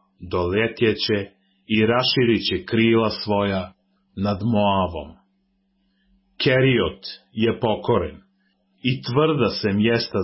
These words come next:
zauzeše, i srca će u junaka Moavovijeh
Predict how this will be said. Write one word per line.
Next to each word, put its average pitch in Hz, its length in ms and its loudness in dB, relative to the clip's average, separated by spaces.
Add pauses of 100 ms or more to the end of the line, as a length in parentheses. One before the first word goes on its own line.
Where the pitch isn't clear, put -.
zauzeše, 92 800 -4 (600)
i 131 120 0
srca 147 580 -2
će 110 280 -2
u 90 160 -2
junaka 110 680 0
Moavovijeh 107 960 2